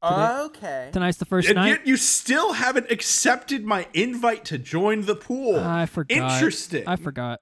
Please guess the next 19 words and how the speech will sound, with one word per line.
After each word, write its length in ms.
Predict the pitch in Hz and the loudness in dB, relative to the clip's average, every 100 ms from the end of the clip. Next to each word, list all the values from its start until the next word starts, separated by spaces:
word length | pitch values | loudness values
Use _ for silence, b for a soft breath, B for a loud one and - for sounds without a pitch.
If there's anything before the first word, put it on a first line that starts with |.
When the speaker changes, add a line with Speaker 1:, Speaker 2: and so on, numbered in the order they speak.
| _ | _
Speaker 3:
You 140 | 165 233 | -4 -4
still 280 | - 269 | -4 -6
got 240 | 294 302 302 | 0 0 0
time. 600 | - 302 294 190 113 101 | -4 -4 -2 -2 -4 -10
You've 200 | - 170 | -8 -8
still 240 | - 196 247 | -6 -4 -4
got 180 | 269 165 | -4 0
Speaker 1:
No, 60 | |
Speaker 3:
time. 140 | 170 156 | 2 2
Speaker 1:
I 20 | |
don't. 220 | 143 151 | 0 2
Speaker 3:
Get 120 | 165 | 2
Speaker 1:
The 60 | 220 | 2
Speaker 3:
on 60 | 262 | 2
Speaker 1:
game 40 | |
Speaker 3:
the 60 | - | -2
a- 100 | - | -2
Speaker 1:
started 260 | 180 131 127 | -2 -2 -6
today. 360 | 131 131 135 | -8 -8 -10